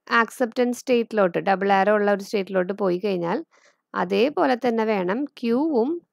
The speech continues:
എ എന്ന് പറഞ്ഞ ഇൻപുട്ട് വരുമ്പോ ഒരു ആക്സെപ്റ്റൻസ് സ്റ്റേറ്റിലേക്ക് തന്നെ പോണം. അങ്ങനെ പോയാൽ മാത്രമാണ്,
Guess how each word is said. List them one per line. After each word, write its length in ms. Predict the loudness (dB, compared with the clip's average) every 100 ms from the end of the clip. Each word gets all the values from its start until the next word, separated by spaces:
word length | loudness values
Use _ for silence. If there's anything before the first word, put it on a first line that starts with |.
| _ _ _ -4
എ 100 | -2
എന്ന് 200 | 0 0
പറഞ്ഞ 240 | 0 2
ഇൻപുട്ട് 400 | -2 -2 -4 0
വരുമ്പോ 500 | 0 -2 0 -2 -2 _ _ _ _ _ _ _ _ _ _ _ _ _ _ _
ഒരു 100 | 0
ആക്സെപ്റ്റൻസ് 640 | 2 0 -2 -4 -2 -4
സ്റ്റേറ്റിലേക്ക് 440 | -2 -2 -2 -2 0
തന്നെ 140 | 0
പോണം. 320 | -2 -4 -6 -14 _ _ -8
അങ്ങനെ 340 | -4 -2 -2
പോയാൽ 340 | -2 0 2 2
മാത്രമാണ്, 760 | 0 -2 0 0 2 0 -4